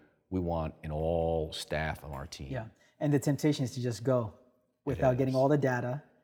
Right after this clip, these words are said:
Speaker 2: pressure internally, externally, and prudence goes out the window
Speaker 1: But the
Speaker 2: there.
Speaker 1: nice thing about it is, w-, but you're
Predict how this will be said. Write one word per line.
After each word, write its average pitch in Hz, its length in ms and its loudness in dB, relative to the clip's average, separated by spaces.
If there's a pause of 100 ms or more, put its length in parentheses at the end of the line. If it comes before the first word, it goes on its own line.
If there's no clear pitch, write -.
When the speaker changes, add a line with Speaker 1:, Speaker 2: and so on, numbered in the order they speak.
(360)
Speaker 2:
pressure 147 440 6
internally, 139 680 0
externally, 131 800 -2 (560)
and 117 400 0 (160)
prudence 127 320 2
goes 113 160 0
out 110 160 -8
the 110 80 -8
window 110 240 -6
Speaker 1:
But 117 60 -2
the 117 60 8
Speaker 2:
there. 131 120 2
Speaker 1:
nice 165 80 2
thing 139 140 2
about 107 260 6
it 92 80 0
is, 87 140 0
w-, 95 240 -4
but 101 140 0
you're 101 80 4